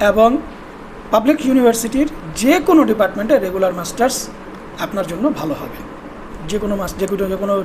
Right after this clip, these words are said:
ডিপার্টমেন্টে রেগুলার মাস্টার্স যদি করতে পারেন, সেটা আপনার জন্য ভালো হবে। সেটার জন্য যদি প্রস্তুতি নিতে পারেন,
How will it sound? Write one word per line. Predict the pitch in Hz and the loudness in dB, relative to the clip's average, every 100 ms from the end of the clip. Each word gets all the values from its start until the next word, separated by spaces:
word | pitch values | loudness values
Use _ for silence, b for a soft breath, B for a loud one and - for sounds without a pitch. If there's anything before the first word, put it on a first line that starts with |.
| 156 | -6
ডিপার্টমেন্টে | 180 185 - 196 262 330 B B B B 175 | -2 -2 0 0 2 2 B B B B 0
রেগুলার | 214 233 220 | 4 6 6
মাস্টার্স | 196 - 208 | 4 -4 -6
যদি | 190 202 | -4 -6
করতে | 202 - | -6 -4
পারেন, | 196 185 277 | -2 -2 -2
সেটা | 220 190 | -2 -2
আপনার | 226 | -2
জন্য | 214 214 | -2 -2
ভালো | 185 202 | 0 0
হবে। | 220 - | -2 -6
সেটার | 208 220 254 | 0 2 6
জন্য | 294 269 | 6 6
যদি | 226 220 | 0 -4
প্রস্তুতি | 202 214 196 | -6 -6 -6
নিতে | 196 185 | -6 -6
পারেন, | 160 | -2